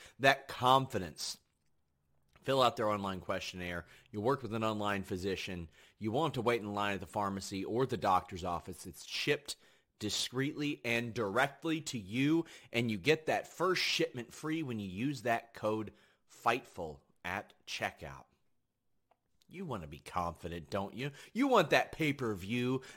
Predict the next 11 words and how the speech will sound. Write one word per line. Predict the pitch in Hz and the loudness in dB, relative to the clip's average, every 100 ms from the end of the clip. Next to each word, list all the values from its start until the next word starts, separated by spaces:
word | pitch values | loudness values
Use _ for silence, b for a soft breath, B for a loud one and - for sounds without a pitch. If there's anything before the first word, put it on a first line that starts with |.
| B | B
that | 117 110 | 2 2
main | 120 131 143 135 | 4 6 6 4
event | 117 90 123 120 - | 2 0 -2 -2 -4
performance. | - 107 - 151 165 190 220 233 - - - _ _ _ _ _ _ _ _ _ _ _ _ _ _ | -8 -8 -4 4 6 6 6 4 2 0 -2 _ _ _ _ _ _ _ _ _ _ _ _ _ _
Don't | - 170 | -2 0
let | 151 - | 2 2
yourself | 113 107 156 127 104 - | 0 -2 2 2 2 -2
or | 143 170 214 | -4 -2 -4
somebody | - - 190 185 180 170 147 | -8 -6 -6 -2 -2 -2 -2
else | 135 131 - | 0 -2 -6
down. | 98 98 98 98 73 | -8 -2 -2 -2 -6